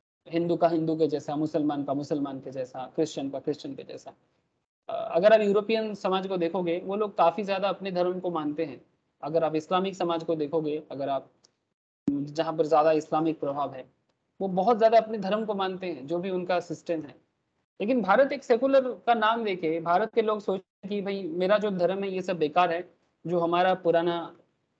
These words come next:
धर्म ग्रंथ है, जैसे कि अगर मैं गीता, वेद, वेदांत का बात करूं, तो ये सब का knowledge लेने का कोई जरूरत नहीं है because हम लोग secular हैं। ऐसा हो गया। क्या मैं गलत बोला? आप, आप देखिएगा, secular हो गया इसका मतलब निकाल के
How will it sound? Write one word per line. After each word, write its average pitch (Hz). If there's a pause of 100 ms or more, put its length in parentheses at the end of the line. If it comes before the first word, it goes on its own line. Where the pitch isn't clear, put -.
(220)
धर्म 175
ग्रंथ 180
है, 165
जैसे 160
कि 160
अगर 156
मैं 156
गीता, 156
वेद, 156
वेदांत 160
का 156
बात 143
करूं, 139 (540)
तो 262
ये 254
सब 240
का 233
knowledge 202
लेने 190
का 185
कोई 185
जरूरत 180
नहीं 240
है 254
because 254
हम 214
लोग 202
secular 143
हैं। - (840)
ऐसा 202
हो 247
गया। 185 (400)
क्या 185
मैं 190
गलत 202
बोला? 208 (800)
आप, 160
आप 190
देखिएगा, 254 (540)
secular 262
हो 262
गया 262
इसका 254
मतलब 240
निकाल 226
के 185